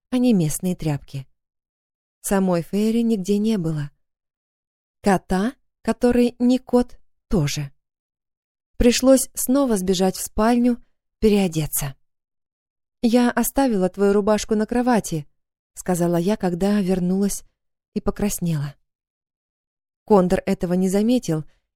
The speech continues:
или решил не замечать. Он подождал, пока я устроюсь на диване, и подвинул ко мне чашку чая и тарелку. На тарелке лежали нарезанный тонкими ломтиками сыр,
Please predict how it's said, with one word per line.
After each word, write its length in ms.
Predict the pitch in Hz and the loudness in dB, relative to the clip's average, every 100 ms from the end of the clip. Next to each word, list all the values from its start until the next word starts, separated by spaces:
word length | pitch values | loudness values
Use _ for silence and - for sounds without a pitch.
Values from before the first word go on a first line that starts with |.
| _ | _
или 380 | 277 277 269 262 | -2 2 4 2
решил 680 | 233 233 - - 233 269 269 _ | 2 2 0 0 2 0 -4 _
не 180 | 190 196 | -2 0
замечать. 680 | 190 180 - 156 143 - _ _ _ _ _ _ _ _ _ _ | -2 -2 -4 -4 -6 -8 _ _ _ _ _ _ _ _ _ _
Он 200 | 214 202 | 2 2
подождал, 500 | 220 233 226 269 170 | 2 2 2 0 0
пока 300 | 170 - 180 | -2 -2 0
я 140 | 185 | 0
устроюсь 460 | 180 - 190 180 170 | -2 -4 0 0 -2
на 120 | 190 | -2
диване, 540 | 190 214 262 214 175 - _ _ _ | -2 0 2 2 0 -4 _ _ _
и 80 | 254 | 0
подвинул 500 | 220 190 214 240 233 | 0 2 0 0 -2
ко 160 | 214 | -4
мне 300 | 208 208 220 | -2 0 -2
чашку 480 | - 196 180 - - | -2 -4 -4 -6 -6
чая 440 | - 170 147 139 - _ _ _ _ _ | -4 -4 -6 -10 -14 _ _ _ _ _
и 80 | - | 0
тарелку. 560 | 262 151 147 - 151 - _ _ _ _ _ _ _ _ _ 220 | 2 2 -4 -6 -12 -12 _ _ _ _ _ _ _ _ _ -2
На 80 | |
тарелке 460 | 208 208 247 269 202 | 0 2 0 0 -2
лежали 560 | 180 180 202 202 190 - _ _ | -2 -2 -2 -2 -4 -6 _ _
нарезанный 720 | 214 214 226 196 196 196 - _ | -2 2 2 2 0 -2 -4 _
тонкими 420 | 214 190 - 190 | 0 0 -2 -2
ломтиками 640 | 196 190 185 185 190 180 185 | 0 0 -2 -4 -4 -2 -2
сыр, 320 | - 262 | -2 -2